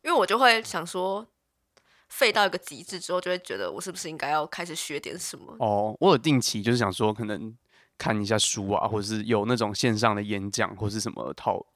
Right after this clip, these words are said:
Speaker 2: 读书会，我会去参加。
Speaker 1: 我也是，我就是莫名其妙开始会想要参与一些线上直播的一些可能办的讲座啊，或者是一些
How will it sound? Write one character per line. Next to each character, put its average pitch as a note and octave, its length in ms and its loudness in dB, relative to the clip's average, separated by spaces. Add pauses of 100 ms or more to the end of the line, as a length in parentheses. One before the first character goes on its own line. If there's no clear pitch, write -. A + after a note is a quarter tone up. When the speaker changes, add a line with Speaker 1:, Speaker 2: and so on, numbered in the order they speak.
(100)
Speaker 2:
读 G#2+ 160 -2
书 A2 240 0
会， A2 160 4
我 G2+ 120 0
会 G2+ 60 2
去 A2 60 0
参 - 80 6
加。 E4 60 10
Speaker 1:
我 - 40 8
也 - 60 6
是， - 180 2
我 A3+ 100 6
就 A#3+ 40 2
是 E4 120 0
莫 F#4+ 180 6
名 G#3+ 100 0
其 G#3+ 220 -4
妙 A#3 180 6
开 A#3 160 2
始 A#3 140 0
会 A3+ 180 4
想 D3+ 180 -2
要 F3+ 140 4
参 G3 300 0
与 G3+ 100 -4
一 G3+ 40 -2
些 F#3 160 0
线 F3+ 220 -2
上 F#3+ 200 -2
直 E3 220 -12
播 D#3+ 220 -6
的 D#3 120 -4
一 D#3+ 60 -6
些 D#3 360 -6 (460)
可 - 140 -12
能 D3+ 80 -10
办 F#3 100 4
的 E3 80 0
讲 A2+ 280 -6
座 C#3+ 240 -4
啊， E2 200 2
或 G3 140 -8
者 G2 80 -8
是 D#3 240 -10
一 D#3+ 40 -8
些 D#3+ 380 -10